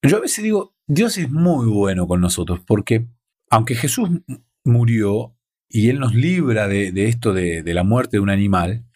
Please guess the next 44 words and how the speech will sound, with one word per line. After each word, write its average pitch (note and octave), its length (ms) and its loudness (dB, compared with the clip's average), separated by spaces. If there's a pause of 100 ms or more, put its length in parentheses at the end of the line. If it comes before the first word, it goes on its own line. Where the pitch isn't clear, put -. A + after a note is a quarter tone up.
(240)
es D#3+ 160 2
como G#3+ 380 -2
que - 80 -2
la C3 140 0
parte F3+ 260 -2
pedagógica B2 840 0
del A#2 120 2
pacto, C#3+ 260 -2
sí - 160 -4
es D#3+ 60 -2
verdad, D#3 320 0
nosotros D#3+ 340 -2
la C#3 80 -2
semana C#3+ 360 -2
pasada D3+ 320 0
recordamos B2+ 520 0
la A2+ 80 2
muerte A#2+ 320 -2
de A2+ 140 2
Cristo, D3+ 320 -2
por A2 100 0
eso A#2 120 -4
llamamos G#2+ 340 0
Semana G2+ 340 0
Santa, D3 420 -2
fue A2+ 140 -2
el G#2+ 60 0
momento A#2 280 2
en G#2 80 0
el F#2 80 -2
que F#2 120 -4
Cristo A#2 240 0
entregó. F#2 320 2
Y A2 40 2
la C3 100 -2
gente G#3+ 260 -2
sabe D#3 320 -2
que - 80 -4
existió - 380 0
un A#2+ 60 2
momento A#2 320 0
en A#2 100 0
el G2 100 -2
que G#2 280 -2